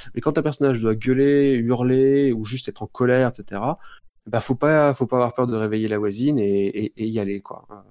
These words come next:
on se met un petit, un petit filtre anti-pop, euh, une bonnette, et puis on s'éloigne du micro si ça sature, euh,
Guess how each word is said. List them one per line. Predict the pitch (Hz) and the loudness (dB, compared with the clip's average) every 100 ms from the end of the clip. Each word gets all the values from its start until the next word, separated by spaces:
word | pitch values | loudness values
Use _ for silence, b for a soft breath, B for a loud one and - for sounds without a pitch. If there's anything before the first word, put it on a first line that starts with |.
| 101 - - 120 | -20 -20 -20 -16
on | |
se | - 113 | -12 -10
met | |
un | 107 104 | -10 -10
petit, | - 113 | -12 -8
un | 104 | -8
petit | - - | -8 -14
filtre | 120 - | -14 -14
anti-pop, | 101 98 - 131 156 113 | -16 -10 0 2 2 0
euh, | 104 101 101 101 101 98 101 101 101 | -2 -2 -4 -4 -6 -8 -10 -10 -8
une | 101 101 101 - 104 | -8 -10 -12 -16 -10
bonnette, | 101 104 151 - | -4 0 0 -2
et | |
puis | - - 120 - - - - - - | -12 -10 -10 -10 -10 -10 -12 -12 -8
on | 107 | -4
s'éloigne | 123 123 123 | 0 2 4
du | 120 | 2
micro | 117 - 127 | 0 2 -2
si | 101 | -2
ça | 98 | -14
sature, | 98 - 143 160 - | -16 -10 -2 0 0
euh, | - | -4